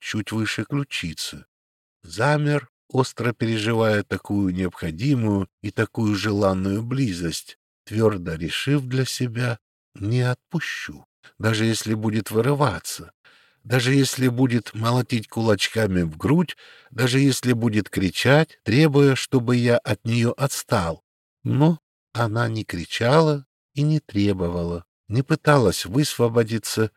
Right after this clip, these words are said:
устремив взгляд красивых янтарно-карих глаз куда-то вдаль, поверх моего плеча.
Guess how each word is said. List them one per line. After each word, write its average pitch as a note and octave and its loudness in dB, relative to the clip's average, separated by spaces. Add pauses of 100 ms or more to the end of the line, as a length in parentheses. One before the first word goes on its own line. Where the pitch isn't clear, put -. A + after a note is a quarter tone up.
(120)
устремив A#2 0
взгляд F#2+ -2
красивых F#2+ -4
янтарно-карих F2 -6
глаз A#2+ -2 (220)
куда-то B2 -2
вдаль, A2+ 0 (360)
поверх B2+ 0
моего A#2+ 0
плеча. - -8